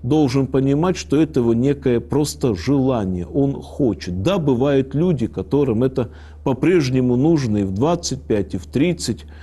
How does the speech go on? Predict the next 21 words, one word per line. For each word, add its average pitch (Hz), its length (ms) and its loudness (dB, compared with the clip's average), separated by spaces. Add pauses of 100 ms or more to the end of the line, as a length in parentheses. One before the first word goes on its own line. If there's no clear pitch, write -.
(200)
лет. 120 440 0
Люди 147 440 2
разные, 147 580 2
меры 139 300 2
у 123 80 2
всех 123 320 -2
разные, 98 440 0
но 107 160 0
он 180 420 2
уже 123 460 0 (300)
попадает, 120 720 0 (100)
скажем, 104 520 -2
под, - 480 -4 (1120)
э, 101 540 -4 (440)
действие 156 500 2
своей 147 260 2
собственной 101 880 -2
совести. 101 580 -2
Он 101 100 0
взрослый 117 480 0
человек, 135 640 0